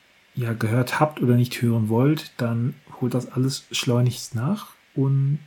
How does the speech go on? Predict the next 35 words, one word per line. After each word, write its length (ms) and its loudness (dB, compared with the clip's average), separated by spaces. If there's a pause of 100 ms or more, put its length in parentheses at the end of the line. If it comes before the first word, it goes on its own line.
ja, 240 -4 (440)
hört 180 -6
dann 100 0
natürlich 340 -2
in 100 -2
diesen 220 0
Podcast 520 -4
rein. 200 -8 (1120)
Nächste 420 0
Woche 240 4
ist 160 2
dann 120 2
auch 120 -2
wieder 160 0
geplant, 720 -2 (140)
ähm, 380 -4 (680)
ja, 160 -2
eine 200 -6
reguläre 420 2
Folge. 380 0
Bis 200 -8
dann 340 -2
kriegen 180 -4
wir 60 -2
die 60 -2
bestimmt 300 -6
auch 140 -10
aufgenommen, 540 -6 (640)
äh, 120 -4
zu 140 -10
veröffentlichen. 720 2 (840)
Und 320 4
man 160 4
muss 180 4
noch, 340 0